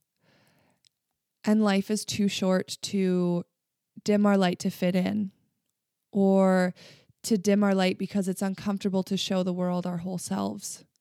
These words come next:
It's uncomfortable at first because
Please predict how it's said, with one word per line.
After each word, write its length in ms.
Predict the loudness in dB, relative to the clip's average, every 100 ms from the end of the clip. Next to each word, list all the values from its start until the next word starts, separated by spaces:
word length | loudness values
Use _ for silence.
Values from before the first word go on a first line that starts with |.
| _ _ _ _ _ _ _ _ _ _ _ _ _
It's 160 | 0 0
uncomfortable 560 | -2 -2 -4 -2 -2
at 80 | -2
first 520 | -4 -2 -2 -4 -4
because 520 | -4 0 0 0 -4